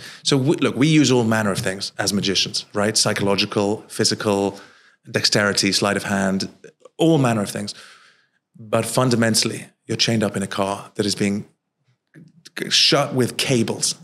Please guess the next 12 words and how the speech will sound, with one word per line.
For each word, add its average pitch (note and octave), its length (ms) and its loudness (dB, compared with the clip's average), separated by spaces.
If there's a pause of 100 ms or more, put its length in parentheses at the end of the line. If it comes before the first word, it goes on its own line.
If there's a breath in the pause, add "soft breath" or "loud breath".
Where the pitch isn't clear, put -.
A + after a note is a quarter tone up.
(160)
right? A2 260 -2
From A#2+ 240 -2
a G#2+ 120 -4
forklift A#2+ 680 -2
that's - 280 -2 (580)
fifty C3 220 0
feet A2 200 2
away. G2 280 -2
He B2+ 120 -4
can't A2 200 -2
see - 160 0
me. F2+ 220 -8